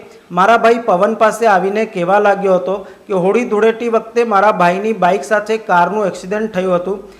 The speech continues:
ત્યારે કારવાળાનું ઉપરાણું લઈ મારા ભાઈ સાથે તે તથા તારા મોટા પપ્પાના દીકરાઓએ ઝઘડો કર્યો હતો, તું દાદો થઈ ગયો છે, તેમ કહી ધમકી આપી હતી કે તારા જેટલા માણસો હોય તેટલા બોલાવી લે,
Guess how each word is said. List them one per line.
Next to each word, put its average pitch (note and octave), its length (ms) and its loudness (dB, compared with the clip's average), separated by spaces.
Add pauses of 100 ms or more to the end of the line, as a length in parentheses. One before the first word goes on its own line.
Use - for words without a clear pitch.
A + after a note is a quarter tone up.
(180)
ત્યારે A3 220 2
કારવાળાનું A3 720 2
ઉપરાણું G#3 440 0
લઈ G#3 240 -2 (300)
મારા G3+ 240 4
ભાઈ F#3+ 260 2
સાથે A3 360 0
તે A3 260 -2
તથા A3 300 0
તારા G#3+ 280 0
મોટા F#3+ 340 -2
પપ્પાના G#3 500 -2
દીકરાઓએ G3 560 0 (300)
ઝઘડો E3+ 340 -2
કર્યો F#3 280 0
હતો, C#3+ 200 -6 (380)
તું A3+ 140 -2
દાદો F#3+ 300 4
થઈ A3 220 0
ગયો F#3+ 220 -2
છે, F#3+ 220 -10
તેમ A#3 520 -4
કહી B3 140 0
ધમકી F#3 420 -2
આપી A3 300 4
હતી A#3 220 -4
કે B3 100 -4
તારા G#3 300 2
જેટલા F#3+ 440 0
માણસો G3+ 380 -2
હોય G#3+ 140 0
તેટલા G#3 400 -2
બોલાવી F#3+ 440 0
લે, G3 240 -6